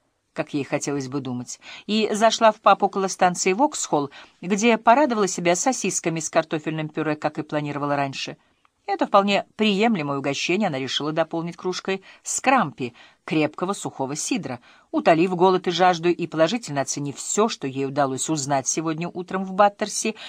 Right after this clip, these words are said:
Барбара вернулась на северный берег Темзы и плавно покатила по набережной. Движение по Хорсферри-Роуд было довольно быстрым,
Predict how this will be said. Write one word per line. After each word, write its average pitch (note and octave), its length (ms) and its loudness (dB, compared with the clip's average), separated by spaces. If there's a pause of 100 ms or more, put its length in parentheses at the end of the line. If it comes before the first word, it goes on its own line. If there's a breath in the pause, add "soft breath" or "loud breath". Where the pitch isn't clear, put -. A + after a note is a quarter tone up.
(160 loud breath)
Барбара E3 460 4
вернулась D3 540 -4
на E3 120 0
северный D3 440 -6
берег E3+ 320 -4
Темзы G#3+ 440 -2 (260 soft breath)
и D3+ 100 -4
плавно E3 420 4
покатила F3 480 -6
по D#3+ 160 -2
набережной. A#2+ 640 -6 (500 soft breath)
Движение A3+ 600 2
по E3+ 360 4
Хорсферри-Роуд D3+ 1200 2 (280 loud breath)
было D#4 200 2
довольно D#4+ 340 4
быстрым, D#3+ 480 0